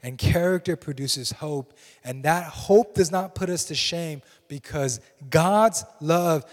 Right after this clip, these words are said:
has been poured into our hearts through the Holy Spirit who has been given to us. For while we were still weak, at the right time,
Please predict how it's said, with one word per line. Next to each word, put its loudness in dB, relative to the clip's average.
has -2
been -12
poured 6
into -4
our 2
hearts -2
through -6
the 0
Holy 0
Spirit 6
who 2
has -2
been -10
given -2
to -8
us. -4
For -8
while -8
we -10
were -12
still -8
weak, -6
at -4
the -4
right -2
time, -8